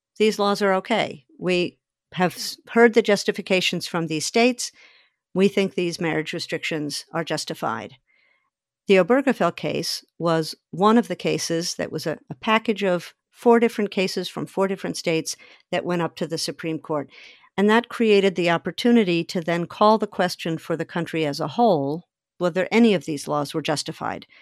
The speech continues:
That's the Obergefell case. And that was really the bookend going together with the Windsor case, again written by Justice Kennedy, recognizing that this is about same-sex couples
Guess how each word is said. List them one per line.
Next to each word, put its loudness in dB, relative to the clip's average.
That's 0
the 0
Obergefell -4
case. -8
And 0
that 4
was 0
really 0
the -2
bookend 0
going 4
together 4
with -4
the -4
Windsor 0
case, -4
again 4
written -2
by 0
Justice -6
Kennedy, 0
recognizing 0
that 4
this 2
is -2
about 2
same-sex 0
couples -6